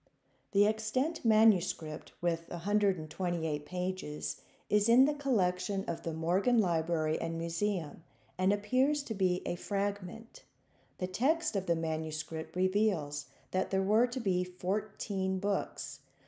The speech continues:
Perhaps these were never completed in the copying process by Urbino, or likely the complete codex has been disbound, scattered, and lost over the centuries.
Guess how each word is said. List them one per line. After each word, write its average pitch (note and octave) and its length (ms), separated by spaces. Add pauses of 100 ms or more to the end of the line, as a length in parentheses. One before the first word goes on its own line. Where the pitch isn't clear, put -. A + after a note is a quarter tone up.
(120)
Perhaps A3 480
these A#3 320
were F#3 140
never F3+ 320
completed A#3 800
in E3 140
the D#3+ 100
copying F#3+ 560
process D#3+ 600
by D#3+ 300
Urbino, E3 680 (320)
or G3+ 180
likely G3+ 680 (260)
the F3+ 60
complete G#3+ 560
codex A3 760 (160)
has E3 240
been E3 200
disbound, F#3 840
scattered, E3+ 720 (200)
and F#3 220
lost G3 420
over E3 160
the E3 80
centuries. D#3 920